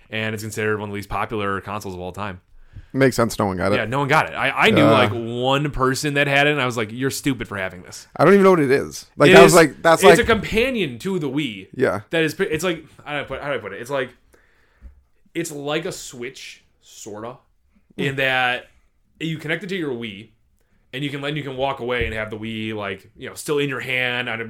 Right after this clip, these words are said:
Speaker 1: it's a giant console, still in your hand. You can do stuff with
Speaker 2: Yeah.
Speaker 1: it. You control the Wii with it and all that stuff. Um, it, it was their first big step in moving technology from the T V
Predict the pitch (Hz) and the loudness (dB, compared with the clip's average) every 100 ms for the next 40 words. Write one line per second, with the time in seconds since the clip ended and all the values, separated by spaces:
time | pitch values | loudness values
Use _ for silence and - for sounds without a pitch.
0 | 135 143 165 175 156 143 143 135 101 143 | -10 -10 -6 -4 -4 -6 -8 -8 -12 -10
1 | 127 123 120 110 113 110 110 110 101 147 | -8 -8 -8 -10 -12 -10 -6 -4 -4 -6
2 | 135 120 135 123 117 117 113 110 107 104 | -10 -10 -10 -8 -10 -10 -10 -10 -10 -12
3 | - 104 101 _ _ _ - - 107 95 | -12 -12 -14 _ _ _ -18 -10 -8 -8
4 | 92 90 _ _ 147 151 160 160 151 139 | -12 -18 _ _ -8 -2 -2 0 2 0
5 | 120 - 147 131 135 113 123 107 107 113 | -2 -4 -4 -4 -8 -8 -8 -8 -10 -12
6 | 110 113 101 101 98 92 98 - 110 101 | -12 -12 -10 -10 -14 -16 -18 -14 -12 -12
7 | 98 95 87 | -12 -14 -18